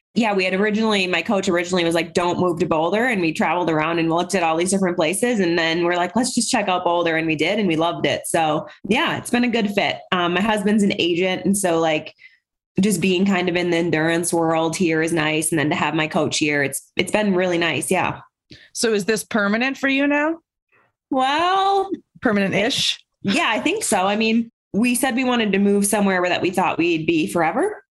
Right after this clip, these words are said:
Speaker 1: And so, or we could see ourselves forever. So yeah, I mean, we're renting right now. Um, we sold our house in Portland. We know that we don't wanna be there, and we're looking at houses. So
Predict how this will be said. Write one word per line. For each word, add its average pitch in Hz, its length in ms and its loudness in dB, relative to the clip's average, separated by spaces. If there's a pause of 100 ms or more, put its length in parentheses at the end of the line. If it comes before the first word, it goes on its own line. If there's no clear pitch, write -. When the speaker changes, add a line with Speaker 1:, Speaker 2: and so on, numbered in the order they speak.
(120)
Speaker 1:
And 196 300 2
so, 170 600 0
or 160 140 0
we 160 100 0
could 170 200 -2
see 202 220 0
ourselves 220 400 -2
forever. 226 340 0
So 165 380 0 (340)
yeah, 226 140 2
I 180 80 0
mean, 185 220 2
we're 214 100 2
renting 214 480 0
right 202 220 0
now. 185 520 0
Um, 175 400 0
we 180 80 0
sold 196 280 0
our 202 80 2
house 190 260 0
in 202 100 2
Portland. 175 380 0
We 180 80 0
know 175 160 0
that 175 140 0
we 175 80 2
don't 165 160 0
wanna 170 180 -2
be 175 160 0
there, 160 560 0 (560)
and 160 800 0 (640)
we're 208 160 2
looking 247 340 0
at 254 120 0
houses. 285 640 0
So 180 440 2